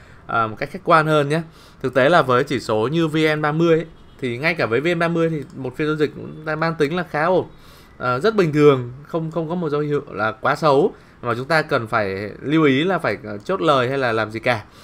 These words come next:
Đơn giản là chúng ta ưu tiên quan sát thôi. Đó là đối với chỉ số V N ba mươi cũng thế. Và đặc biệt là nếu anh chị để ý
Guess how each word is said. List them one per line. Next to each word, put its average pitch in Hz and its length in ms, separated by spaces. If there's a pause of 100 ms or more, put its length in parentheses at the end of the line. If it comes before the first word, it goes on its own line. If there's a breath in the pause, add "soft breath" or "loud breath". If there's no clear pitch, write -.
(160 loud breath)
Đơn 147 180
giản 143 180
là 104 60
chúng 113 140
ta 151 80
ưu 143 120
tiên 139 200
quan 139 140
sát 180 220
thôi. 175 100 (280)
Đó 117 160
là 127 120
đối 113 100
với 113 160
chỉ 123 160
số 101 180
V 113 60
N 139 120
ba 139 80
mươi 135 160
cũng - 140
thế. 123 180 (400 loud breath)
Và 131 100
đặc 131 120
biệt 131 120
là 120 120
nếu 123 100
anh 156 100
chị 151 120
để 110 140
ý 110 160